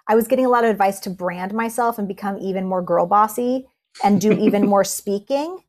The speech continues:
Speaker 2: Yeah.
Speaker 1: And I thought, like, "But speak on what?" Like, I
Speaker 2: Yeah.
Speaker 1: wasn't interested in branding myself,
Speaker 2: Okay.
Speaker 1: um, as much as I,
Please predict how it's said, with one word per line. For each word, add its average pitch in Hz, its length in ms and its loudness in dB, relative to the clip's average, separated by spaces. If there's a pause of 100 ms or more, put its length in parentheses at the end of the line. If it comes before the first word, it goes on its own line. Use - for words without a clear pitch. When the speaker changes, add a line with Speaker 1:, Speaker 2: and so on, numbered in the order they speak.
(400)
Speaker 2:
Yeah. 107 240 4 (200)
Speaker 1:
And 233 100 2
I 233 100 0
thought, 226 200 4
like, 220 160 -2
"But 233 160 2
speak 269 320 -6
on 226 220 0
what?" - 480 -2 (200)
Like, - 220 0
I 262 120 4
Speaker 2:
Yeah. 269 120 6
Speaker 1:
wasn't 277 240 0
interested 226 540 -2
in 202 180 -4
branding 202 500 -2
myself, 185 880 -4 (300)
Speaker 2:
Okay. - 120 -2 (120)
Speaker 1:
um, 196 400 -4 (680)
as 214 140 2
much 226 260 2
as 233 140 -2
I, 220 240 2